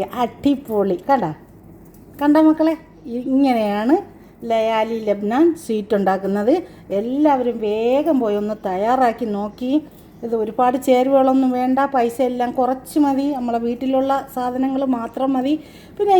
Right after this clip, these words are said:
ഈ റോസ മൊട്ടൊക്കെ കുറച്ച് പാടുള്ളൂ. നമുക്ക് ഇതെല്ലാം ഇതുപോലെ തയ്യാറാക്കി കൊണ്ടുവരാം. കണ്ടോ നിങ്ങൾ,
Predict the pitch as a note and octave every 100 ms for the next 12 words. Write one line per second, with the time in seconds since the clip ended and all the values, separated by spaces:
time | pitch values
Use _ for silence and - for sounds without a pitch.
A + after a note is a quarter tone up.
0 | E4+ F4 D#4 D#4+ E4 D#4+ D4 C#4 C#4+ C#4+
1 | C4 C4 A#3+ A#3+ C#4+ B3 G#3+ G#3+ A3+ G#3
2 | F#3 A#3 - - - - - - - D4+
3 | E4 D#4+ C4 B3 D4+ B3+ C4 C#4+ D#4 F#4+
4 | A#3+ G#3 G3+ F#3+ A3+ F#3+ A#3+ F#3 D#3+ -
5 | - - - - - - - - - -
6 | - - - - - - - F4 G4 F#4+
7 | F4 D#4 D4+